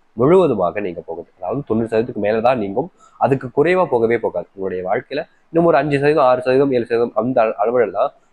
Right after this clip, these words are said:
ஏதாச்சும் உடல் நோய் குறைபாடுகள் வரவே தவிர, மத்தபடி இருக்கக்கூடிய ஒட்டுமொத்த நோய்களுமாக உங்களை விட்டு தூர போக போகுதுங்க. மறுபடியும் மறுபடியும் ஏதாவது ஒரு நோய் அடிக்கடி வருது பாத்தீங்களா, அந்த உபாதைகள் நோய்க்கான தீர்வுகளும் உங்களுக்கு இனி வரக்கூடிய காலங்கள்ல கிடைக்கும். மன உளைச்சல்னால நீங்க கஷ்டப்படுறீங்க பாத்தீங்களா,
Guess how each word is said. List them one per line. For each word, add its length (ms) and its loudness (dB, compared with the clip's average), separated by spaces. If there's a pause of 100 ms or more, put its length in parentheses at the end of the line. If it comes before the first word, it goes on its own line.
(120)
ஏதாச்சும் 300 2
உடல் 180 0
நோய் 160 2
குறைபாடுகள் 480 -4
வரவே 380 -6
தவிர, 320 -8 (280)
மத்தபடி 380 -2
இருக்கக்கூடிய 500 -2
ஒட்டுமொத்த 560 -2
நோய்களுமாக 720 -2
உங்களை 260 -8
விட்டு 220 -18
தூர 160 -4
போக 260 -12
போகுதுங்க. 300 -14 (500)
மறுபடியும் 420 2
மறுபடியும் 380 2
ஏதாவது 320 2
ஒரு 140 4
நோய் 180 -2
அடிக்கடி 320 -4
வருது 200 -6 (100)
பாத்தீங்களா, 240 -10 (380)
அந்த 420 0
உபாதைகள் 560 0
நோய்க்கான 520 -2
தீர்வுகளும் 500 0
உங்களுக்கு 360 -10
இனி 100 -4
வரக்கூடிய 440 -6
காலங்கள்ல 320 -8
கிடைக்கும். 420 -18 (600)
மன 260 2
உளைச்சல்னால 600 4
நீங்க 300 0
கஷ்டப்படுறீங்க 500 -2
பாத்தீங்களா, 360 -8